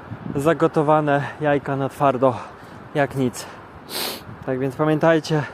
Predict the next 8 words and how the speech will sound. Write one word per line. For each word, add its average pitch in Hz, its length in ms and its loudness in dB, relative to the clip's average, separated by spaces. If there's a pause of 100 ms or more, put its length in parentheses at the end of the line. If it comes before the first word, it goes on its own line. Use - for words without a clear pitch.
(520)
że 139 400 2 (580)
temperatura 156 800 2 (140)
w 139 40 -8
bieganiu 147 520 4 (480)
jeszcze 147 360 0 (320)
będzie 135 340 -2
plus 139 220 -4
siedem, 170 500 4